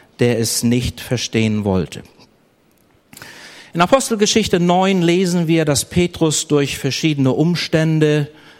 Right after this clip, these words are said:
nach Jaffa geführt wird. Das ist eine Frau, die krank ist, Gebet braucht. Dort sind andere, die eine Not haben. Es gibt auch eine kleine Gemeinde bereits in Jaffa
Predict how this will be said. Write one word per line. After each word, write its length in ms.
nach 280
Jaffa 560
geführt 600
wird. 320
Das 100
ist 60
eine 140
Frau, 460
die 120
krank 460
ist, 580
Gebet 480
braucht. 680
Dort 160
sind 220
andere, 380
die 120
eine 220
Not 380
haben. 460
Es 100
gibt 160
auch 120
eine 200
kleine 380
Gemeinde 540
bereits 460
in 120
Jaffa 480